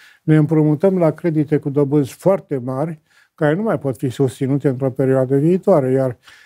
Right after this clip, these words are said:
economia României, având o structură total depășită și neajutată prin politici, eh, fiscale, măcar dacă nu de altă nat-, natură, nu va putea să alimenteze bugetul în măsura în care să preîntâmpine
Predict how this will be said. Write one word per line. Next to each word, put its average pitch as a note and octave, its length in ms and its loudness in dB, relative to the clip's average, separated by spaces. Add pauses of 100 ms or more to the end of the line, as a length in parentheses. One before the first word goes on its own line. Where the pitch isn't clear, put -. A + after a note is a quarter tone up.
economia D3+ 580 2
României, D#3+ 380 2
având D#3 320 0
o D#3 100 2
structură C#3+ 500 -2
total C#3+ 420 0
depășită C#3 600 -2
și C3 200 -6
neajutată C#3 920 0
prin B2 180 -10
politici, C3 600 -6 (720)
eh, C#3+ 260 2
fiscale, E3 500 0
măcar C3+ 400 -4
dacă C3 260 -6
nu C#3+ 100 0
de C3+ 120 -2
altă C3+ 220 0
nat-, B2+ 280 -4
natură, D3+ 540 2
nu A3 100 2
va E3 120 6
putea C#3+ 280 -2
să C#3 140 -4
alimenteze C3+ 560 -2
bugetul D3+ 600 -2 (440)
în D3 120 -2
măsura D#3 420 2
în D3+ 80 0
care D#3 260 2
să C#3+ 140 -2
preîntâmpine D3 880 0